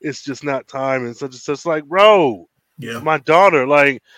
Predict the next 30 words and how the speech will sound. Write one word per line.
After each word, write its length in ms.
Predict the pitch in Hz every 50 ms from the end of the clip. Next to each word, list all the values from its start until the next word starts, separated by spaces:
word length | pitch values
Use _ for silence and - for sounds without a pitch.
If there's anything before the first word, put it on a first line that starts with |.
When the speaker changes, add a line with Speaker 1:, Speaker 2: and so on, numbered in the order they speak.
| _ _ _ _
Speaker 1:
even 240 | 180 214 226 226 214
if 120 | 202 196
we 120 | - 220 190
gotta 180 | 202 185 170 160
be, 280 | 147 175 180 175 170
she 320 | 156 - - - 214 196 175
in 80 | 170 156
the 100 | 147 139
hallway 380 | 156 175 170 170 170 160 151
and 80 | 147 147
I'm 160 | 151 151 147
in 80 | 143 143
this 180 | 143 131 -
room, 240 | 156 170 170 160 151
you 140 | 139 160 202
need 160 | 220 226 214
to 60 | 175 165
find, 260 | - - 165 156 151 -
if 160 | 139 127 123
you 420 | 135 147 196 247 277 277 262 247 226 - _ _ _ _ _ _
found 180 | 190 180 180 175
a 20 | 170
way 120 | 165 165
to 60 | 160 151
get 140 | 151 160
up 140 | 160 156 -
here 320 | - 180 175 156 147 147 151 -
and 100 | 147 143
it's 200 | 135 120 - -
you, 460 | 110 113 139 185 208 190 156 135 131